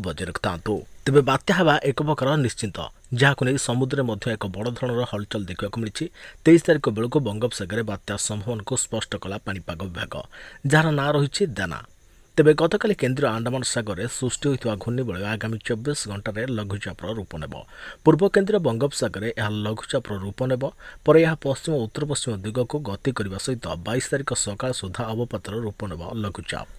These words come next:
ପରେ ତେଇଶ ତାରିଖ ସକାଳ ସୁଦ୍ଧା ପୂର୍ବ କେନ୍ଦ୍ରୀୟ ବଙ୍ଗୋପସାଗରରେ ବାତ୍ୟାର ରୂପ ନେବ ଲଘୁଚାପ। ପରେ ଏହା ଉତ୍ତର ପଶ୍ଚିମ ଦିଗକୁ ଗତି କରି ଚବିଶ ତାରିଖ ସକାଳ ସୁଦ୍ଧା ଉତ୍ତର ପଶ୍ଚିମ ବଙ୍ଗୋପସାଗର ନିକଟସ୍ଥ ସମୁଦ୍ର ମଧ୍ୟରେ ଓଡ଼ିଶା, ପଶ୍ଚିମବଙ୍ଗ ନିକଟରେ ପହଞ୍ଚିବାର ବା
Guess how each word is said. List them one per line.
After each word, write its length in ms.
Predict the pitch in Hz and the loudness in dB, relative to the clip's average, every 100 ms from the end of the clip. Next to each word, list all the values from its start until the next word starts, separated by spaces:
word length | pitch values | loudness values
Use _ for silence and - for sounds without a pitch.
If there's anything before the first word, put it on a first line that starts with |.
| - | -2
ପରେ 200 | 143 147 156 | 4 4 6
ତେଇଶ 160 | 180 202 208 | 6 6 4
ତାରିଖ 180 | 190 185 | 2 2
ସକାଳ 320 | - 123 156 | 2 2 2
ସୁଦ୍ଧା 260 | 160 120 123 147 | 2 2 0 -2
ପୂର୍ବ 260 | - 123 120 147 | -2 0 4 2
କେନ୍ଦ୍ରୀୟ 300 | 120 113 127 117 | 2 0 2 2
ବଙ୍ଗୋପସାଗରରେ 720 | 107 107 123 - 104 107 92 95 | 0 -2 -2 -2 -2 -4 -4 -2
ବାତ୍ୟାର 380 | 107 - 120 101 | -4 -4 -4 -4
ରୂପ 140 | 101 - 113 | -6 -6 -8
ନେବ 120 | 95 110 | -6 -6
ଲଘୁଚାପ। 400 | 90 120 - 73 - - - | -8 -8 -8 -10 -12 -20 -6
ପରେ 180 | 120 120 | 0 0
ଏହା 180 | 110 123 | 0 -2
ଉତ୍ତର 260 | 107 - 117 | -4 -4 -4
ପଶ୍ଚିମ 260 | 113 113 101 90 | -4 -6 -6 -8
ଦିଗକୁ 380 | 101 113 101 82 85 | -6 -6 -6 -8 -8
ଗତି 240 | 95 - | -6 -2
କରି 220 | 147 107 160 - - - | 0 0 -4 -10 -16 -2
ଚବିଶ 280 | - 139 165 - | 6 6 6 4
ତାରିଖ 200 | 160 147 | 2 4
ସକାଳ 340 | - 117 131 135 | 2 0 -2 -2
ସୁଦ୍ଧା 280 | 107 101 117 110 | -2 -4 -2 -4
ଉତ୍ତର 220 | - 127 | -2 -2
ପଶ୍ଚିମ 240 | 131 - 117 92 | 0 -4 -4 -6
ବଙ୍ଗୋପସାଗର 580 | 101 123 123 123 107 90 | -6 -6 -4 -6 -6 -8
ନିକଟସ୍ଥ 520 | 90 - 123 120 - 113 | -6 -4 -4 -6 -6 -6
ସମୁଦ୍ର 380 | 120 107 101 92 80 | -4 -6 -6 -8 -8
ମଧ୍ୟରେ 360 | 87 - 123 82 - - - - | -6 -2 -2 -2 -10 -16 -8 2
ଓଡ଼ିଶା, 360 | 143 156 - 107 - | 6 6 2 -4 -4
ପଶ୍ଚିମବଙ୍ଗ 460 | 120 123 147 143 113 95 | -4 -2 0 0 -2 -4
ନିକଟରେ 400 | 110 120 107 123 - | -2 -2 0 -4 -4
ପହଞ୍ଚିବାର 420 | 120 127 120 80 110 147 - - - | -2 -2 -2 -6 -6 -8 -12 -20 -6
ବା 140 | 110 | 0